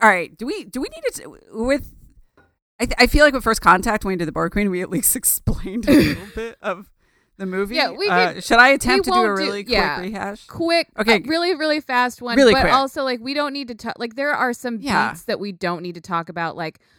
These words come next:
Speaker 2: we can just
Speaker 1: Assume
Speaker 2: yeah, and
Speaker 1: that
Speaker 2: we
Speaker 1: you guys know.
Speaker 2: yeah, you guys
Speaker 1: But
Speaker 2: have seen Nemesis at least one time, and you maybe understand, like, the correlation between Data
Speaker 1: Yeah.
Speaker 2: and B four and Picard and Shinzon.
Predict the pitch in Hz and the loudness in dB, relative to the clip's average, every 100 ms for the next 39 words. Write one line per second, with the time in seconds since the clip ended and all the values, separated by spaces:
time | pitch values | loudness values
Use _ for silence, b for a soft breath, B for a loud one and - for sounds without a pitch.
0 | _ - 233 277 233 220 - _ - 220 | _ -12 -8 -6 -6 -6 -10 _ -2 0
1 | - 226 208 208 208 208 - 240 226 185 | 0 -2 -2 -2 -6 -10 -12 -6 -2 -2
2 | 123 - 240 - 202 190 185 180 180 175 | -2 -4 -4 -2 -4 -4 -6 -6 -8 -8
3 | 180 285 262 254 277 285 285 240 262 - | -6 -6 -6 -6 -6 -2 2 0 -2 -6
4 | 254 247 226 233 240 233 220 196 214 196 | -4 -2 -2 -2 -2 -2 -2 -4 -6 -4
5 | 196 196 196 208 190 185 185 185 185 - | -4 -4 -2 -2 0 0 -2 -4 -10 -14
6 | 185 180 170 170 165 - 190 185 175 175 | -12 -10 -8 -10 -12 -16 -12 -8 -6 -6
7 | 175 185 185 190 170 165 170 180 - 190 | -8 -8 -8 -6 -8 -8 -10 -12 -10 -6
8 | 175 165 170 165 - 170 175 180 165 156 | -4 -4 -4 -6 -6 -10 -10 -12 -14 -14
9 | 156 _ _ 208 202 185 160 - 180 180 | -18 _ _ -12 -4 0 0 0 -2 -2
10 | 185 - 180 170 175 170 - 180 165 160 | -2 -2 -2 0 -2 -4 -6 -8 -8 -10
11 | 165 175 - _ _ - 196 196 170 160 | -12 -16 -20 _ _ -10 -8 -4 -2 -2
12 | 165 - 160 151 156 156 147 147 147 | -6 -12 -12 -12 -10 -10 -12 -14 -20